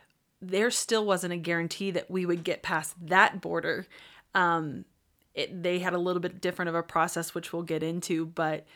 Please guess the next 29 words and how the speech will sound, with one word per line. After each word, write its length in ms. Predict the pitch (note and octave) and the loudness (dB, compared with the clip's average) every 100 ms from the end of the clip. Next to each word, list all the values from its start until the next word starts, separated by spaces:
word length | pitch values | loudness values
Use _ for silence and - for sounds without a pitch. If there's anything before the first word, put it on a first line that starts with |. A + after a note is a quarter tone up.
| - _ _ _ _ _ | -20 _ _ _ _ _
so 180 | - F#3 | -2 0
when 160 | F3+ F#3 | 0 2
we 100 | B3+ | 2
said 300 | - G3 F3+ | 2 0 0
goodbye 320 | E3+ D#3+ F3+ | 2 4 4
to 120 | F3 | 4
our 140 | D#3 D#3+ | 2 0
team 440 | - G#3 G3+ F3+ | -4 -2 0 0
and 140 | D#3+ D#3+ | -2 -2
we're 120 | E3+ | -2
praying 380 | - F#3 G3 F#3+ | 0 0 0 -2
with 180 | F3 | -4
them, 340 | E3+ D#3 D#3+ E3 _ _ _ _ | -2 -2 -2 -6 _ _ _ _
it 180 | G#3 - | 0 0
was 540 | G3 F#3 F3 F3 - - _ _ _ _ | 0 2 2 0 -6 -14 _ _ _ _
in 160 | G3+ F#3 | -6 -4
full 300 | - A3+ A3+ | 0 4 4
hope 300 | - G#3 G3+ | 4 0 0
of 160 | E3+ - | -6 2
Christ 400 | G#3 F3 E3+ - | 4 4 2 0
that 140 | - | 0
we 120 | G3 | 2
would 180 | F#3 - - | 2 0 0
actually 460 | G3 G3+ - G3 F#3 | 0 2 0 -2 -2
see 220 | - G3 | 0 0
them 200 | G3 G3 | 0 -2
in 260 | - G3 F#3 | -4 -2 -2
a 80 | |
week 420 | F3+ F#3+ G#3+ - | 0 -2 -4 -12